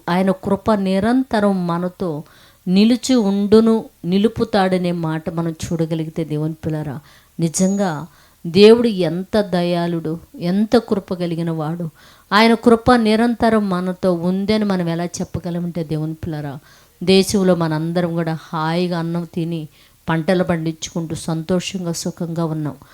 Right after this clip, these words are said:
మరి ఆర్మీలో చుట్టుపక్కల అంతా శత్రువు దేశాలు ఉన్నప్పటికీ,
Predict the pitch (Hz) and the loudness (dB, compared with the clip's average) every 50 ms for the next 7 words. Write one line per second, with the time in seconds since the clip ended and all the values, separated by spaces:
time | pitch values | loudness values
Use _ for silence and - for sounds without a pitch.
0 | - - _ _ - 202 208 202 185 185 196 214 220 226 226 226 226 226 220 208 | -20 -20 _ _ 2 4 4 4 6 6 6 6 6 6 6 4 4 4 2 2
1 | 196 185 - - - 185 160 - - 180 - 180 170 - - 180 165 156 151 147 | 0 0 -4 -4 -6 -6 -4 -4 -6 -4 -2 -4 -6 -6 -6 -6 -6 -6 -6 -8
2 | 160 165 - 175 160 143 135 165 160 - - - 160 151 - - 190 196 196 190 | -10 -10 -6 -6 -6 -6 -6 -10 -12 -14 -8 -8 -8 -8 -4 -2 0 0 0 0
3 | 180 170 170 - - 180 160 151 156 151 160 165 160 - - 165 156 151 - 170 | 0 0 -2 -2 -4 -6 -6 -4 -4 -4 -4 -6 -6 -8 -8 -10 -10 -10 -10 -10
4 | 143 113 | -12 -12